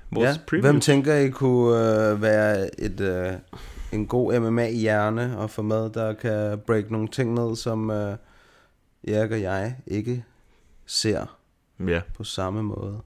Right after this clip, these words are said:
Speaker 1: Så det vil vi i hvert fald gøre. Så kan I skrive det til os. Nogle forslag, tag den,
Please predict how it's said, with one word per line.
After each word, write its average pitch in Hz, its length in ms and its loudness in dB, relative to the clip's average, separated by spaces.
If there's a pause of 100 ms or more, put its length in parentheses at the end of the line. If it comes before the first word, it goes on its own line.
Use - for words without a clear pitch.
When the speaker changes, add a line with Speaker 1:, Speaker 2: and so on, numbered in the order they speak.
(840)
Speaker 1:
Så - 140 -2
det 120 160 2
vil 139 80 6
vi 131 60 6
i 117 40 6
hvert 113 140 6
fald 117 100 -2
gøre. 113 120 8
Så 117 100 -4
kan 143 140 4
I 127 40 4
skrive 127 320 2
det 127 80 0
til 117 180 4
os. - 280 0 (420)
Nogle 107 120 -2
forslag, 104 540 4
tag 117 280 10 (100)
den, 110 200 -2